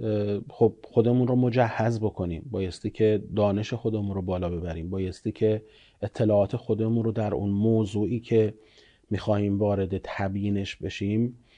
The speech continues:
اه، تقویت بکنیم تا بتونیم از عهدهٔ تبیین و روشنگری بر بیایم. همونطور که در، اه، به اصطلاح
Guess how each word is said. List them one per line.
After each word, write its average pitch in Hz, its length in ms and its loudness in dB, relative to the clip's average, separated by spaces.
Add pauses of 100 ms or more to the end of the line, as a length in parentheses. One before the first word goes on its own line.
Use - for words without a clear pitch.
(340)
اه، 95 280 -2
تقویت 107 680 2
بکنیم 90 500 -2 (1700)
تا 107 120 -2
بتونیم 127 440 4
از 117 180 -2
عهدهٔ 110 480 0
تبیین 104 640 -4
و 98 140 -2
روشنگری 98 600 -2
بر 80 220 -8
بیایم. 73 200 -14 (480)
همونطور 123 420 4
که 123 120 0
در، 113 220 4 (840)
اه، 98 340 -2
به - 440 -12
اصطلاح 101 460 -4